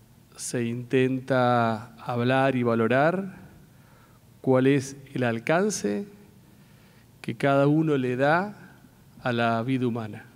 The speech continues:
Para muchas personas, basadas en su sistema de creencias, provenga donde preve-, provenga, la persona a partir del momento de la concepción tiene un valor moral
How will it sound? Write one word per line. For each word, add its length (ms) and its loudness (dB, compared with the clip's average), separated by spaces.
Para 280 2
muchas 300 2
personas, 680 -2
basadas 540 0
en 80 -2
su 140 -10
sistema 360 -2
de 120 0
creencias, 480 -2
provenga 420 -4
donde 220 -2
preve-, 320 0
provenga, 680 -2
la 340 2
persona 380 0
a 40 -10
partir 280 -2
del 100 0
momento 280 -4
de 40 -4
la 80 -4
concepción 760 -6
tiene 260 -6
un 240 -6
valor 460 -2
moral 680 -2